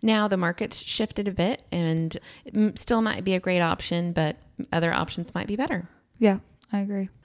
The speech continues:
Speaker 2: It definitely helped a lot of people get into homes for a while there. So
Speaker 1: Yeah.
Speaker 2: it, it can be great. Just things to keep in mind if you decide to do this option.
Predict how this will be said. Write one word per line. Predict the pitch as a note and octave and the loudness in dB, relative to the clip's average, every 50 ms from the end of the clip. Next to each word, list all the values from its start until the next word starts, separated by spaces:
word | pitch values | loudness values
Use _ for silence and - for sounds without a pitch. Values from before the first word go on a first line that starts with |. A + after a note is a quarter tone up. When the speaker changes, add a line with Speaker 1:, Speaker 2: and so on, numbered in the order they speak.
| _ _ - | _ _ -4
Speaker 2:
It | - | 0
definitely | G3+ G#3 G3+ G3+ - - G#3 G3 | 2 2 2 2 0 0 0 2
helped | G3 G3 G3 F#3+ - | 2 0 0 0 -2
a | G3 | -2
lot | F#3 F#3+ F#3 F#3 | 0 0 0 2
of | F#3 | 2
people | G3+ F#3 - - F#3+ | 2 2 2 0 0
get | F#3 F3+ - | 0 0 0
into | F3 F#3 F#3+ - - | 0 0 0 0 2
homes | F3 F3+ F#3 F3 F3 E3+ F3 F#3 - - - - - _ _ _ _ _ - | 2 4 4 4 2 2 0 -2 -4 -6 -10 -14 -18 _ _ _ _ _ 0
for | - F3+ F3 | 2 2 4
a | E3+ | 4
while | F3+ - - - - F#3 | 4 4 4 4 4 2
there. | G3 F#3+ - - - G3+ G3+ - _ - - _ _ _ _ | 2 2 2 2 0 -2 -4 -6 _ -20 -20 _ _ _ _
So | - - - F3+ F#3 - G3 - - - - - - | -6 -2 -2 0 0 -2 -4 -8 -12 -18 -20 -18 -12
Speaker 1:
Yeah. | - F#3 E3+ G3 F#3 E3 E3 | -6 -4 -4 -4 -4 -2 0
Speaker 2:
it, | G#3+ G3+ - - _ _ - | 0 0 0 -4 _ _ 6
it | - G#3+ G3+ | 6 6 8
can | - A3+ A#3 A3+ A3 G#3 | 8 8 10 10 10 10
be | G3 G3+ | 8 8
great. | F3+ F#3 F3 E3 - - - - - | 8 8 6 6 4 0 -4 -6 -6
Just | G3 - F3+ F3 - - - - - - - - _ _ _ - - - - - - - _ _ _ - | -2 0 0 0 -2 -4 -12 -16 -18 -20 -20 -20 _ _ _ -20 -20 -20 -20 -20 -20 -20 _ _ _ 2
things | G3+ F#3+ F#3+ F#3+ | 4 4 4 4
to | - G#3 | 2 0
keep | F#3+ - F#3 F3+ | 0 2 2 2
in | F#3 F3 | 2 0
mind | F3 - - - F#3+ G3 - - | 0 -2 -2 -4 -4 -6 -6 -8
if | - - | -6 -6
you | - F3 | -6 -4
decide | - F#3 F3+ - - - F#3 G3 G3 | -2 -2 -4 -2 -2 -2 -2 -4 -4
to | - G3 | -8 -12
do | F#3+ - - - - | -8 -4 -2 -2 -2
this | - - F#3 - | -2 -4 -6 -6
option. | - - - - - - - - - - | -6 -6 -6 -8 -8 -10 -10 -10 -10 -12